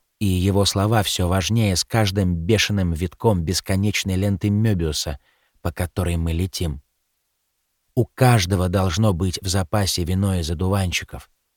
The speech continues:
Хоть немного, хотя бы фляжка размером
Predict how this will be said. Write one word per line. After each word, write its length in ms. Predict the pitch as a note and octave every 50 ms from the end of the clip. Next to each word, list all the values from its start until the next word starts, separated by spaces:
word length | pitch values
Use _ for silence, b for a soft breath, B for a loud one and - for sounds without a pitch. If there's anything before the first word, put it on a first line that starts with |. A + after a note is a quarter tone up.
| _ _ _ _
Хоть 240 | - A#2 A2 - -
немного, 640 | B2 B2 B2 B2+ C#3 C3 A2+ F2+ D#2 D2+ - - _ _ _ _ _ _ _ _ _ _ _
хотя 260 | - - G#2+ - B2 A2+
бы 100 | A#2+ A2+
фляжка 440 | - - C3 C3 A2+ - - - F#2
размером 540 | F2 F#2 E2 G2+ A#2+ A2+ G#2 G2 F2+ D#2